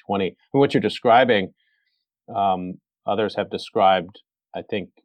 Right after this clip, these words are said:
very well as the, the shifting frontier of knowledge about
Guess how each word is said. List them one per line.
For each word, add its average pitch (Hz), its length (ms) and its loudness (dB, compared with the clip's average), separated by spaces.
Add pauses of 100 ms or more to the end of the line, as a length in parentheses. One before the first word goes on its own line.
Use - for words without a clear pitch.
(180)
very 95 240 -4
well 92 680 0
as 90 500 -2
the, 90 200 -4 (920)
the 98 220 -6
shifting 117 680 0
frontier 117 540 0
of 101 100 -2
knowledge 104 460 2
about 95 260 -2